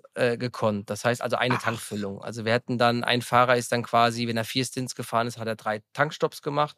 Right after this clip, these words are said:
Speaker 1: ohne Reifenwechsel. Und dann beim, beim nächsten Stopp im Prinzip war dann, äh, Tanken, Rei-, äh, Reifenwechsel und Fahrerwechsel.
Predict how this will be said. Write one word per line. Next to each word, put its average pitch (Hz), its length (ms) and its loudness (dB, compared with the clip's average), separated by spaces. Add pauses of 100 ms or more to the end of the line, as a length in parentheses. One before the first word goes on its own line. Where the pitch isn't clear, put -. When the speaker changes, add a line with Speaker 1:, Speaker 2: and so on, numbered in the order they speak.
Speaker 1:
ohne 131 260 -2
Reifenwechsel. 135 680 0 (680)
Und 120 260 0
dann 156 320 8
beim, 139 360 8
beim 120 300 6
nächsten 143 540 2
Stopp - 540 2
im 135 140 -4
Prinzip 120 420 -4
war 117 100 2
dann, 113 320 -2
äh, 117 220 -6
Tanken, 117 360 -4
Rei-, 113 260 0
äh, 120 140 -4
Reifenwechsel 113 600 -4
und 104 60 -12
Fahrerwechsel. 107 600 -10